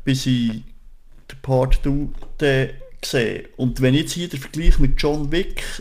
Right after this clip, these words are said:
wieder aufnehme, ist, John Wick geht ein bisschen länger,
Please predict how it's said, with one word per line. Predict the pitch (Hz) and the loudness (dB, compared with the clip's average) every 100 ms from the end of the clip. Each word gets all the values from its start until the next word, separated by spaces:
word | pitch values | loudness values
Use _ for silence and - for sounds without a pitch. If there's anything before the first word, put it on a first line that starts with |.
| - - - - - - - - - - | -10 -12 -14 -18 -18 -18 -20 -20 -20 -12
wieder | 131 156 165 175 147 | -6 -4 -2 -4 -6
aufnehme, | 170 - 165 120 113 107 110 | -8 -4 -2 0 0 -2 -6
ist, | 127 120 - - - - - _ _ _ _ _ _ _ | -4 -4 -4 -10 -20 -20 -20 _ _ _ _ _ _ _
John | - 147 156 | -2 -2 -2
Wick | 156 - | -6 -6
geht | 131 117 | -4 -2
ein | |
bisschen | 131 131 143 | -4 -6 -2
länger, | 147 151 180 196 | 0 -2 -2 -4